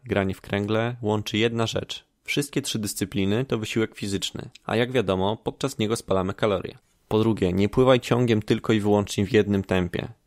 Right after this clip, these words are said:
Często zmieniaj szybkość twojego pływania, aby zwiększyć pracę serca, a co za tym idzie, dać bodziec, aby spalać tłuszcz. Po trzecie, ważna jest regularność twoich odwiedzin na basenie.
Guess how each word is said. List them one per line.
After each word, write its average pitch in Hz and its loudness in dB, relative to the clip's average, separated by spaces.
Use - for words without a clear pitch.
Często 113 2
zmieniaj 101 4
szybkość 139 0
twojego 135 4
pływania, 147 2
aby 117 2
zwiększyć 107 0
pracę 104 2
serca, 143 0
a 165 4
co 139 2
za 117 4
tym 107 2
idzie, 135 2
dać 151 2
bodziec, 113 4
aby 147 4
spalać 98 2
tłuszcz. - -2
Po 127 0
trzecie, 123 2
ważna 120 4
jest 107 0
regularność 101 6
twoich - -2
odwiedzin 98 0
na 98 4
basenie. 92 2